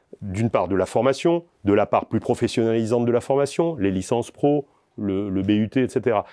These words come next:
Mais nous n'irons pas regarder chaque bachelor universitaire de technologie. Donc il y a place pour une, pour une ré-, discussion, une répartition des rôles.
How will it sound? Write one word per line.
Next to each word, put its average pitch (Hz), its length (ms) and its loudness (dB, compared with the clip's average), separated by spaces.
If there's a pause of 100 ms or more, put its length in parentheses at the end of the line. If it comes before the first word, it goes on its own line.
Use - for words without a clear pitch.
(120)
Mais 98 100 0
nous 113 140 2
n'irons 117 280 4
pas 143 120 2
regarder 120 520 2
chaque 127 340 -4
bachelor 113 380 -2
universitaire 117 440 -6
de 131 60 -4
technologie. 156 560 -4 (260)
Donc 110 160 2
il 104 60 2
y - 20 0
a 90 40 0
place 165 280 0
pour 123 140 -2
une, 110 420 0
pour 113 260 0
une 98 200 0
ré-, 98 320 0
discussion, 98 440 -6
une 123 80 0
répartition 104 460 -6
des 95 100 -4
rôles. 82 240 -6